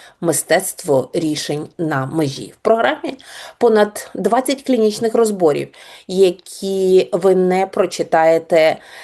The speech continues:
е, в звичайних підручниках. А типові Е К Г, жовтяниця без гепатиту,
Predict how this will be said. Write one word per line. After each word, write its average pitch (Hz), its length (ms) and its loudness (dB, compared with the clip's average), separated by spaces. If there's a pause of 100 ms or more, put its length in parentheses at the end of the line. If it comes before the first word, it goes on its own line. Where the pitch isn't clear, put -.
(140)
е, 156 440 4
в 156 120 -8
звичайних 156 580 -4
підручниках. 139 1000 -6
А 175 100 -2
типові 170 420 2
Е 151 80 2
К 156 160 0
Г, 185 280 2 (480)
жовтяниця 170 1000 0
без 156 440 -2 (120)
гепатиту, 180 800 0